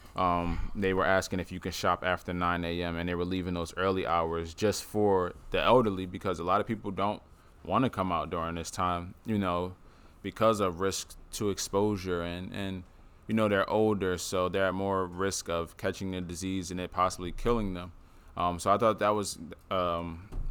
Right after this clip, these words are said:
a good move by Acme, and I hope that a lot of other businesses that are staying open,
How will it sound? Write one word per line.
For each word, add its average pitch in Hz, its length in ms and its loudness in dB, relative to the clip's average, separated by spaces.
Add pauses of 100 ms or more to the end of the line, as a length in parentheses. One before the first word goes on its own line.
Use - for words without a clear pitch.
(520)
a 107 60 0
good 113 200 6
move 110 260 2
by 82 180 2
Acme, 95 360 0
and 87 120 -2
I 85 40 -2
hope 95 220 -2
that 90 140 -6
a 85 40 -4
lot 90 220 2
of - 80 -4
other 90 240 -2
businesses 90 540 -6
that 80 160 -4
are 87 160 0
staying 90 340 -6
open, 92 360 -6